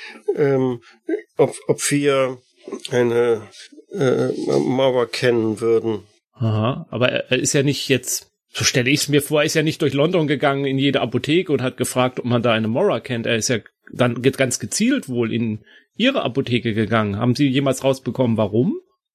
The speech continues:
Speaker 1: Naja, er ist nicht gezielt in unsere Apotheke gekommen, aber er sagte, äh, angeblich würde sie in unserem Viertel wohnen und
Speaker 2: Ah.
Speaker 1: dachte sich, vielleicht, ähm,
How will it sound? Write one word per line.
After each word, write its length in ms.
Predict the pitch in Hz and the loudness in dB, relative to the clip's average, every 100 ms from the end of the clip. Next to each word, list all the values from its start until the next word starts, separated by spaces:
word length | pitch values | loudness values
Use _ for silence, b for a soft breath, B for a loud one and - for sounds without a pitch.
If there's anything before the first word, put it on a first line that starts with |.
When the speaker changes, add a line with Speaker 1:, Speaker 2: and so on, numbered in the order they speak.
| _ | _
Speaker 1:
Naja, 420 | 123 104 110 117 | 0 4 4 2
er 140 | 131 127 | 2 2
ist 180 | 120 135 | 2 2
nicht 160 | - | 2
gezielt 500 | - - - 135 127 | 0 0 2 2 0
in 100 | 135 | 0
unsere 300 | - 117 107 | 2 2 2
Apotheke 600 | 107 - 110 165 - 185 | 2 0 0 0 0 -2
gekommen, 480 | 165 139 131 120 131 | -6 -4 0 0 0
aber 320 | 127 120 127 | 0 2 0
er 100 | - | -2
sagte, 480 | 123 127 131 - 135 B B B B | -2 0 0 2 0 B B B B
äh, 220 | - 135 143 143 - - | -2 0 0 -2 -6 -2
angeblich 680 | 147 147 139 139 143 120 143 | 0 2 0 0 0 0 2
würde 220 | 139 123 | 2 2
sie 160 | - | 2
in 100 | 131 | 2
unserem 340 | 151 135 127 127 | 2 -2 0 0
Viertel 540 | - 202 214 156 117 | 2 0 0 -2 0
wohnen 320 | 113 107 104 | 2 2 2
und 260 | - 110 95 135 | -4 -6 -4 -2
Speaker 2:
Ah. 340 | 160 160 123 - - | 0 0 -2 -8 -2
Speaker 1:
dachte 360 | 120 - - 123 | 0 0 -2 -2
sich, 320 | 120 131 - | 2 2 0
vielleicht, 880 | - 143 113 117 120 127 - - 143 | 0 0 2 2 2 0 -4 -4 0
ähm, 540 | 127 120 123 117 113 | 2 2 2 0 -4